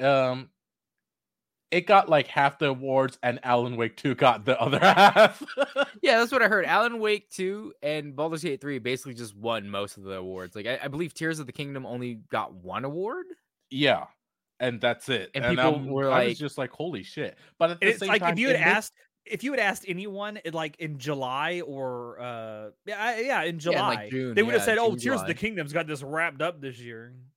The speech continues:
Speaker 2: Yeah, no,
Speaker 1: Because
Speaker 2: it
Speaker 1: it was so amazing. We had no idea what else could be possible compared
Speaker 2: Yeah,
Speaker 1: to
Speaker 2: I,
Speaker 1: Tears
Speaker 2: I
Speaker 1: of the
Speaker 2: watched, like,
Speaker 1: Kingdom.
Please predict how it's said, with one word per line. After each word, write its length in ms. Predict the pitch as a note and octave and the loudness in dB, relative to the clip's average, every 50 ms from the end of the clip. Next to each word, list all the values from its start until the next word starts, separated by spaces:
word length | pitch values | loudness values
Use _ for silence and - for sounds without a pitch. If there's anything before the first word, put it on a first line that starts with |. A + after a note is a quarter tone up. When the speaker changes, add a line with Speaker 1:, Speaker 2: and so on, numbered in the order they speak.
| _ - | _ -12
Speaker 2:
Yeah, 180 | G#2+ G#2+ C3+ C3 | -8 -6 -4 -2
no, 60 | C3+ | 0
Speaker 1:
Because 400 | B3+ C4+ - - E4 E4 B3+ D#3+ | 0 0 2 2 2 2 2 0
Speaker 2:
it 80 | F3+ G3+ | -2 -4
Speaker 1:
it 120 | - - | -4 -6
was 380 | A#2+ B2 C#3+ A3 F4 F#4+ - - | -6 -2 -2 0 0 -2 -4 -8
so 380 | - - - - D#3 D3 C#3+ | -12 -14 -8 -4 -4 -2 -2
amazing. 500 | C#3 - A2+ A#2 B2 B2 B2 A#2+ A#2 A2 | -4 -6 -8 -6 -4 -4 -4 -4 -6 -6
We 120 | C3+ G3+ B3 | -6 -6 -4
had 240 | A3+ G#3 C#3+ A#2 G#2+ | -2 -4 -4 -4 -6
no 280 | A2 B2 D#3 E3 E3+ | -10 -8 -6 -4 -4
idea 260 | E3+ D3+ C3+ E3+ A3+ | -4 -6 -6 -8 -8
what 320 | B3 F3 C3+ B2 C#3+ D#3+ F3 | -8 -8 -8 -8 -6 -4 -2
else 260 | F#3+ G3 F#3 F#3+ - E3+ D#3 - | -2 -2 -2 -6 -10 -16 -16 -16
could 300 | - - - G3+ G#3 G#3 | -18 -10 -8 -8 -8 -8
be 100 | - G3 | -8 -10
possible 720 | - - - A#2+ A#2 G#2+ - - G#2+ F#2+ F2+ F#2 F#2+ G2 - | -10 -8 -6 -6 -6 -6 -8 -12 -20 -18 -16 -14 -14 -16 -14
compared 340 | - C3+ B2+ - D3 C#3+ G#2 | -14 -14 -10 -8 -8 -6 -2
Speaker 2:
Yeah, 120 | G#2 G#2+ A#2+ | 0 2 2
Speaker 1:
to 20 | |
Speaker 2:
I, 40 | C3+ | 2
Speaker 1:
Tears 120 | D#3+ D#3+ | 2 0
Speaker 2:
I 20 | D3 | 0
Speaker 1:
of 60 | C3+ | 2
the 60 | C3+ | 2
Speaker 2:
watched, 220 | D3+ D#3 D3+ - G3+ | 2 2 2 0 -2
like, 120 | - - | -4 -2
Speaker 1:
Kingdom. 80 | - | -2